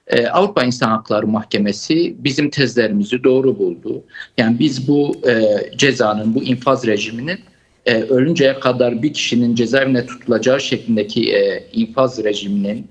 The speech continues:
e, e, Avrupa İnsan Hakları Sözleşmesi'nin, e, işkenceyi yasaklayan üçüncü maddesine aykırı olduğunu ileri sürmüştük. E, insanlık onuruyla bağdaşmayan bir ceza olduğunu ileri sürmüştük ve mahkeme de, e, bizi haklı buldu.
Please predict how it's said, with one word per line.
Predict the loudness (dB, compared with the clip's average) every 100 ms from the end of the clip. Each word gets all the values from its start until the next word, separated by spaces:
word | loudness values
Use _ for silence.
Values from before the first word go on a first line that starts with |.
| -2
e, | 0 0 -4 -16 -20 -20 _ -2
e, | 2 2 0 0
Avrupa | 0 0 0
İnsan | -2 0 -2
Hakları | 2 0 0
Sözleşmesi'nin, | -2 0 0 0 -4 -2 0 0 0 0
e, | 2 2 2
işkenceyi | 0 -2 0 2 2 2 2
yasaklayan | 2 2 -2 0 2 2 2 0 -4
üçüncü | -4 0 0
maddesine | 2 0 0 -2 -2
aykırı | -2 -2 2 2
olduğunu | 2 0 0 0 0 -2
ileri | -4 -2 -2
sürmüştük. | -6 -6 -4 -6 -6 -8 -8 -20 -20 -6 0
E, | 0 2
insanlık | 0 0 2 0 2 2
onuruyla | 4 4 4 2 2
bağdaşmayan | 2 2 0 0 2 2
bir |
ceza | 2 2 2 4
olduğunu | 2 0 2
ileri | 2 2 0
sürmüştük | 0 0 0 0 0 2
ve | 2
mahkeme | 2 2 2 2 2
de, | 0 0 -8 -14 -14 0
e, | 2 4
bizi | 2 2
haklı | 2 2 2 2
buldu. | 0 2 2 2 0